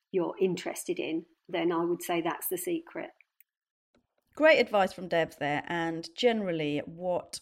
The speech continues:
Speaker 2: an inspiring conversation with someone that has used learning to completely transform their life in their fifties. Thank you so much for taking the time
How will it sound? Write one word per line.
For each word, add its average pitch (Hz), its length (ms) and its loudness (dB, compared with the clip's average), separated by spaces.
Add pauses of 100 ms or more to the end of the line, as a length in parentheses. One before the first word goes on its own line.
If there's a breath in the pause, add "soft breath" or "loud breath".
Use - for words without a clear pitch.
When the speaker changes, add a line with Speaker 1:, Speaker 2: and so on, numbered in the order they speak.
(200)
Speaker 2:
an 170 160 -6
inspiring 156 1000 -4
conversation 147 760 -6
with 151 120 -12
someone 131 500 -4 (380 loud breath)
that 196 140 2
has 190 200 -4
used 196 280 -6
learning 165 640 0 (240 loud breath)
to - 100 -10
completely 247 960 0
transform 175 840 -6 (300 loud breath)
their 233 220 6
life 180 480 2
in 180 200 -6
their 165 160 -2
fifties. - 680 -10 (120)
Thank 196 220 -8
you 214 60 -6
so 226 680 2
much - 260 -4
for 185 60 -10
taking 180 380 -6
the 170 80 -6
time 160 420 -6